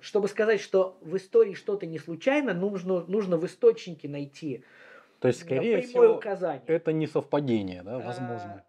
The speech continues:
Speaker 1: это, ну, то есть, если это совпадение, то это,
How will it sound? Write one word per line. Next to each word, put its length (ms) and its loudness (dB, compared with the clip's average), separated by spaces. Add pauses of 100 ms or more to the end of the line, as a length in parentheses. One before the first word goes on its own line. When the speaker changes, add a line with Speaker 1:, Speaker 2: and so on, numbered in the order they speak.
Speaker 1:
это, 760 -2 (280)
ну, 180 0
то 100 4
есть, 140 2
если 260 0
это 140 -2
совпадение, 680 0
то 140 -4
это, 600 0